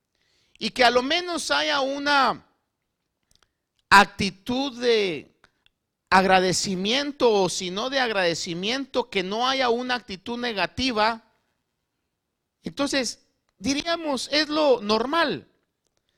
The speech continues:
Pero haga de cuenta que usted hace el bien a algo. Voy a pensar en algo que pueda pasar. Haga de cuenta que usted no es una persona que le sobra el dinero, pero de repente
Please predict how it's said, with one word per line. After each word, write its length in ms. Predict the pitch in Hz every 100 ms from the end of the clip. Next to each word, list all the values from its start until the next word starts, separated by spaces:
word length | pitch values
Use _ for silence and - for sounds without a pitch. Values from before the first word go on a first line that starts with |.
| _ _ _
Pero 180 | 339 370
haga 160 | 539
de 100 | 480
cuenta 540 | 240 330 330 330 311 311
que 120 | 254
usted 720 | 220 190 - _ _ 262 247
hace 280 | 233 226 240
el 160 | 208 180
bien 480 | 185 202 175 117 - _ _ _ _ _ _ _ _
a 220 | 165 180 208
algo. 220 | 165 143
Voy 180 | 214 302
a 80 |
pensar 480 | 294 240 190 233 226
en 140 | 233 208
algo 280 | 226 220
que 140 | 196 170
pueda 340 | - 185 185
pasar. 480 | 160 147 156 131 - _ _ _ _ _ _ _ _ _ _ _ _ _ _ _ _ _ _
Haga 220 | 196 269
de 120 | 247
cuenta 400 | - 240 247 254
que 160 | 240 190
usted 340 | 165 - 214
no 200 | 220 214
es 120 | 214
una 240 | 214 214 -
persona 480 | 147 - 196 208 202
que 400 | - 151 107 - _ _ _
le 160 | 147 156
sobra 480 | - 202 196 185 175
el 100 | 156
dinero, 560 | 151 151 175 175 110 - _ _ _ _
pero 200 | 285 294
de 120 | 285
repente 760 | 269 277 - 339 330 - 339